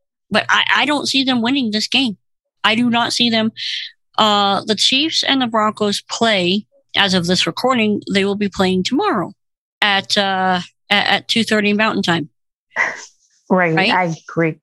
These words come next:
Speaker 2: Yeah, I, it's, yeah, it is.
Speaker 1: Uh,
Speaker 2: It's
Speaker 1: uh,
Speaker 2: three thirty Central. Yeah, I,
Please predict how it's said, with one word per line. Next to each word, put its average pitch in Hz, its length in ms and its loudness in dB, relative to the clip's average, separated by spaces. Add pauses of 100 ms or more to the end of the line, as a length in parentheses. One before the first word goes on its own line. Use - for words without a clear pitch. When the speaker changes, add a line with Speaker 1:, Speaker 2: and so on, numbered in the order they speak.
(140)
Speaker 2:
Yeah, 165 220 2
I, 151 220 0 (200)
it's, - 480 -4
yeah, 147 280 2 (180)
it 165 120 2
is. 147 200 0
Speaker 1:
Uh, 180 80 -4
Speaker 2:
It's - 260 -2
Speaker 1:
uh, - 60 2
Speaker 2:
three 190 100 0
thirty 165 420 -2 (300)
Central. 226 720 0
Yeah, 170 260 0
I, 160 280 0